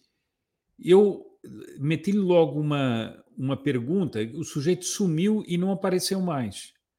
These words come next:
Então, eu disse o seguinte: quer dizer que, eh, ele dizia assim, "Não, se o presidente reagir, ele pode ser vítima."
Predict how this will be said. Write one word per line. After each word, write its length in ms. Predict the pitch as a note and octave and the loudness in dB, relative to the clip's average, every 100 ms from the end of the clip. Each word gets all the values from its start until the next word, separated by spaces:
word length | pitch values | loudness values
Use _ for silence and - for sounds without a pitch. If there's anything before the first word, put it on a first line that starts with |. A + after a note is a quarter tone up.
| _ _ _ _ _ _ _ _ - | _ _ _ _ _ _ _ _ -10
Então, 600 | D#3 D#3 G#3 A3 A3 D#3+ | -10 0 2 2 0 -4
eu 180 | - G3+ | -2 0
disse 280 | F3+ G3 F#3 | 0 -4 -4
o 20 | |
seguinte: 440 | - D#3+ E3 C#3+ | -4 -2 -2 -2
quer 140 | - F3+ | -2 -2
dizer 260 | D3+ G#3 | 0 -2
que, 400 | G3+ G3 G3 - - | 0 -2 -2 -4 -12
eh, 680 | C#3+ D#3 D3 C#3 A#2 - - | -2 2 4 4 0 -6 0
ele 260 | E3 G3 | 2 4
dizia 280 | F3 D3 F3+ | 0 -2 -2
assim, 200 | E3 - | 0 -2
"Não, 240 | E3 D#3 B2 | -2 -2 -4
se 200 | - D3+ | -4 -4
o 20 | |
presidente 1120 | - - C4+ B3 G3+ E3+ C#3 B2 F#2+ - - _ _ _ _ _ _ _ - | 0 4 4 4 0 0 0 0 -4 -12 -20 _ _ _ _ _ _ _ -12
reagir, 840 | A2+ C#3+ B2 G#2+ G2 D3+ A3 G#3+ _ _ _ _ _ _ _ _ _ _ _ _ _ _ _ _ _ _ _ _ - | -4 0 0 -2 -4 -2 -2 -4 _ _ _ _ _ _ _ _ _ _ _ _ _ _ _ _ _ _ _ _ -2
ele 400 | C3+ D#3+ F#3 F#3 - _ | 0 2 0 -4 -8 _
pode 240 | E3+ E3+ - | -2 0 2
ser 160 | F3+ | 0
vítima." 720 | D3+ A2 C#3 C#3 - F2 E2+ | 0 -2 -2 -2 -4 -14 -16